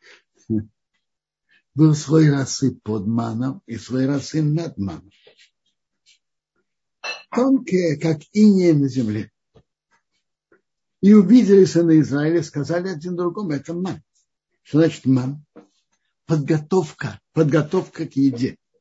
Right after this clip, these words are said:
Бог готовил нам, приготовил нам еду. Они не знали, что это.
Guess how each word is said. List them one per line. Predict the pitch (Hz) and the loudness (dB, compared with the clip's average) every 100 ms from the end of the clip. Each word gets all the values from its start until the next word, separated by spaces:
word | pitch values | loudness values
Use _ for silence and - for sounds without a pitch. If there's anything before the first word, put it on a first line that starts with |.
| _ _ _ - | _ _ _ -6
Бог | 135 247 208 | 0 2 2
готовил | 180 165 190 180 175 | 0 2 2 2 -2
нам, | 160 156 143 - - - - | -2 -4 -6 -10 -16 -20 -2
приготовил | 156 160 165 175 208 214 | 2 4 4 2 2 2
нам | 214 214 | 0 -2
еду. | 214 208 190 - _ _ _ | -4 -6 -10 -14 _ _ _
Они | - 160 196 | -4 0 2
не | 208 | 0
знали, | 165 196 180 | -2 -8 -10
что | 113 - 92 | -14 -16 -20
это. | - | -18